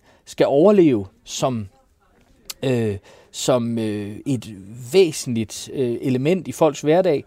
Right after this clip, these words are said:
så er vi nødt til ligesom at, at, at, at gøre en af to ting. Enten satse på det dybe, eller satse på det hurtige. Altså det, som jeg ser det, altså de, de, de sportsredaktioner, der gør det rigtig godt i de her år, det er nogen, der gør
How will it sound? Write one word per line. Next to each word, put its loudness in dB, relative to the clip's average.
så 2
er 8
vi 0
nødt 4
til 0
ligesom -6
at, 2
at, -4
at, -14
at -12
gøre 6
en 2
af 0
to 0
ting. -8
Enten 2
satse -2
på -2
det -8
dybe, 2
eller 0
satse -2
på 0
det -4
hurtige. -4
Altså -6
det, 4
som -4
jeg -2
ser 2
det, 0
altså 0
de, -4
de, -6
de 0
sportsredaktioner, 0
der -2
gør 6
det 2
rigtig 0
godt 0
i -12
de -4
her 0
år, 0
det 2
er 2
nogen, 0
der 2
gør 2